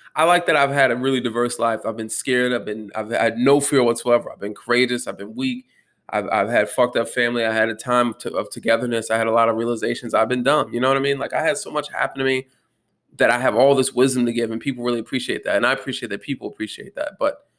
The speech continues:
at the same time, now I'm starting to see, you know, something different. And I'm seeing all these things. I'm seeing,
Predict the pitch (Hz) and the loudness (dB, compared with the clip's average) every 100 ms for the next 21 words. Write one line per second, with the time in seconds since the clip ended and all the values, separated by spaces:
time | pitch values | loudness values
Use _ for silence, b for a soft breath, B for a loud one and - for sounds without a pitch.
0 | _ _ _ 120 123 151 127 120 139 135 | _ _ _ -6 -2 2 2 2 4 4
1 | 127 135 131 127 131 113 113 - 170 139 | 4 4 4 4 2 2 0 2 2 2
2 | 135 - _ _ _ _ _ _ _ _ | -2 -12 _ _ _ _ _ _ _ _
3 | _ _ 135 120 113 110 - 135 113 107 | _ _ -4 0 0 -2 -4 -4 -4 -2
4 | 120 139 113 92 113 110 113 113 135 120 | -2 -2 -6 -6 -4 0 -2 -2 -2 0
5 | 104 127 135 135 131 127 - 131 117 101 | 2 4 4 4 2 -2 -2 -2 -2 -6
6 | 110 110 - 117 113 | -8 -10 -8 -6 -6